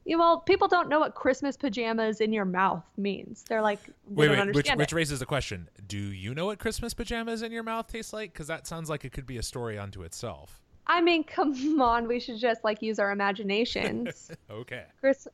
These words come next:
Speaker 1: yeah, so I, I mean, I've probably, like, had Christmas pajamas in my mouth at one point in my life, <laughs> but I can't, I don't have a story behind it. Um,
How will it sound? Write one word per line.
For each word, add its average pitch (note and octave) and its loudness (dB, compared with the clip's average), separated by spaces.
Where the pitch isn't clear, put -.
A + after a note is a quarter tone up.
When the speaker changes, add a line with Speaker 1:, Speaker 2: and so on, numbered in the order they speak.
Speaker 1:
yeah, A3+ 4
so A#3 4
I, A#3 2
I - -8
mean, A#3 -2
I've C#4 -2
probably, E4 4
like, G3 -2
had G#3 -2
Christmas G#3 -8
pajamas F#3+ -6
in F#3+ 0
my F3+ 0
mouth F#3 0
at F3+ -2
one F#3+ 0
point G3 -2
in F#3 -2
my F#3+ 2
life, G#3+ 2
<laughs> - -2
but C4 6
I B3+ 4
can't, A3+ 2
I G#3+ 2
don't G#3 0
have G3+ -2
a G3+ -4
story G3+ -4
behind G3 0
it. - -6
Um, A3 0